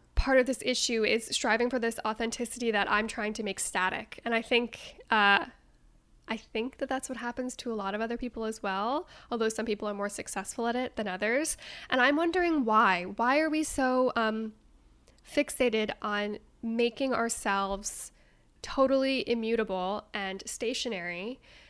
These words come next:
when that's not the way anything works? Um,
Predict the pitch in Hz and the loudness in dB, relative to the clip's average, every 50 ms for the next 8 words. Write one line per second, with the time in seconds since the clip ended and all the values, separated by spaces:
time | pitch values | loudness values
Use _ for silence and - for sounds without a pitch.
0 | - - _ - 233 240 240 240 240 247 254 - 320 330 359 - 339 311 247 240 | -20 -18 _ 2 4 4 4 4 4 0 2 2 2 2 4 4 4 4 4 4
1 | 214 233 277 349 330 - 277 208 190 180 180 175 185 208 - - - - - - | 2 2 2 0 2 0 0 0 0 -2 -4 -4 -6 -8 -8 -6 -4 -4 -4 -4
2 | - - - - - _ - _ - 233 226 208 196 196 196 202 202 | -6 -10 -14 -20 -20 _ -10 _ 2 4 4 4 4 2 -2 -6 -8